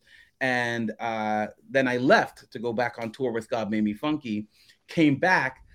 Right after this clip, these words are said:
did their conservatory, and, um, then I moved up and I got hired by them about a year and a half after the conservatory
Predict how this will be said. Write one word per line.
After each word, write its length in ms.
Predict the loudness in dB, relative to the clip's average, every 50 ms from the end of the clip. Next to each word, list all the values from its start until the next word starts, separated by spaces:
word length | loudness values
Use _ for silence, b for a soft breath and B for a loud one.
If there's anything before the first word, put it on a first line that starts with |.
| b b b b _ -16 -12 -2
did 180 | 0 0 2 2
their 80 | 0
conservatory, 1040 | 2 2 -2 -2 0 0 0 0 0 0 -4 -2 0 0 2 2 2 0 -2 -4 -6 _ _ _ _ _ _ -6
and, 460 | -2 -2 0 0 -2 -2 -4 -6 -6 -6 -4
um, 600 | -2 -2 0 0 0 0 2 2 0 0 -2 -4 _ _ _ _
then 220 | -2 -2 0 0
I 100 | 2 0
moved 300 | 2 4 4 4 4 4
up 220 | 2 2 2 -4 -8 -8
and 260 | -6 -6 -6 -8 -4 -4
I 60 | 0
got 160 | 0 0 -2
hired 340 | -2 0 2 4 4 4 4
by 220 | 2 0 0 0 -2 -6 -10 -6
them 200 | -4 -2 0 0
about 200 | 0 -2 -2 -2
a 40 | -2
year 220 | -2 -4 -4 -2
and 100 | -2 -2
a 40 | -2
half 240 | -4 -4 -4 -4 -4
after 280 | -4 -4 -4 -6 -6
the 120 | -6 -6 -8
conservatory 840 | -8 -10 -8 -4 -4 -4 -2 -4 -6 -2 0 0 2 0 0